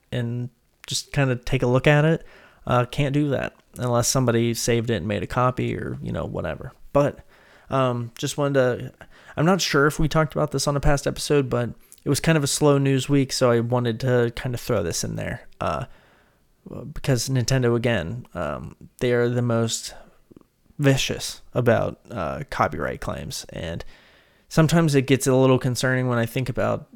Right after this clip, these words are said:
reviewing Nintendo games and making a Nintendo podcast and doing stuff like that. Um, but I try to be, uh,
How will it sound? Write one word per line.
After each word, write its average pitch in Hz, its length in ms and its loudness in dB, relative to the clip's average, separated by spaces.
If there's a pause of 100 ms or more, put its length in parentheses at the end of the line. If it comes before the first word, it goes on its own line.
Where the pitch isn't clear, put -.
(140)
reviewing 127 540 0
Nintendo 127 420 0
games 127 420 -2
and 110 340 -4
making 117 300 -4
a 113 60 -4
Nintendo 113 460 -4
podcast 123 720 0
and 107 200 -10 (160)
doing 123 220 -2
stuff - 260 -2
like 127 180 -2
that. 135 280 0 (440)
Um, 113 420 -2
but 117 260 2
I 127 80 -4
try 156 580 0
to 147 140 -4
be, 127 720 -2
uh, 92 440 -4